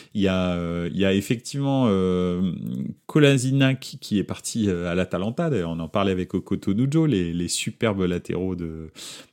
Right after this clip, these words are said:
de, de l'Atalanta, entre lui et, et Bakker, Mitchell Bakker. C'est, c'est pour ça qu'on rigolait. Euh, qu'est-ce qu'il y a encore ? Polirola qui va revenir de Elche. Euh, pff, d'intéressant, d'intéressant.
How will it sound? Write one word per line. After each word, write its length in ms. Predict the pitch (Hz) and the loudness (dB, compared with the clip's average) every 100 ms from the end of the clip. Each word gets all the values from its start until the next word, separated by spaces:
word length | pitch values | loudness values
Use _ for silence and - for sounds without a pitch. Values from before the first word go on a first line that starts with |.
| - | -6
de, 340 | 92 87 85 | -2 0 -2
de 140 | 82 | -2
l'Atalanta, 600 | 87 87 92 90 104 151 | -4 -2 -2 -2 0 0
entre 280 | 151 113 - | 0 -2 -2
lui 240 | 95 95 90 | 0 0 0
et, 360 | 85 82 - | -4 -6 -6
et 60 | 87 | -4
Bakker, 420 | 80 90 - 135 | 0 0 2 2
Mitchell 280 | 123 101 95 | 0 -2 -2
Bakker. 380 | 87 98 135 139 135 | -2 -2 -2 -2 -4
C'est, 320 | - 82 80 | -6 -6 -8
c'est 100 | - | -10
pour 120 | - | -10
ça 100 | - | -10
qu'on 160 | - 82 | -8 -10
rigolait. 380 | 76 80 92 143 _ - - - - - | -8 -6 -6 -10 _ -16 -14 -14 -16 -2
Euh, 800 | 95 95 95 92 90 92 90 87 80 71 - | 0 2 2 2 0 0 -2 -4 -6 -10 -4
qu'est-ce 180 | 113 | -4
qu'il 160 | - 113 | -2 0
y 40 | |
a 80 | 110 | 2
encore ? 680 | 104 98 - 98 92 85 - | 2 0 0 2 4 0 2
Polirola 760 | - 143 127 98 110 107 147 185 | 4 6 6 6 6 6 2 -2
qui 140 | - | -2
va 120 | 98 | -2
revenir 320 | 85 98 98 | 0 0 0
de 120 | 90 87 | 0 0
Elche. 560 | 98 98 131 147 175 - - - _ - | 0 2 2 2 0 -4 -16 -20 _ 0
Euh, 1600 | 95 92 92 90 90 90 90 87 87 87 87 87 87 82 80 64 | 2 2 2 2 0 0 0 -2 -2 -2 -2 -4 -4 -4 -6 -8
pff, 400 | - - - - _ | -12 -18 -20 -20 _
d'intéressant, 1080 | 101 113 123 123 135 113 113 - 113 107 98 | 4 6 6 4 2 2 0 -2 -2 -2 0
d'intéressant. 1040 | 92 98 98 101 92 90 - 87 85 87 | -2 -4 -4 -4 -2 -4 -6 -6 -6 -8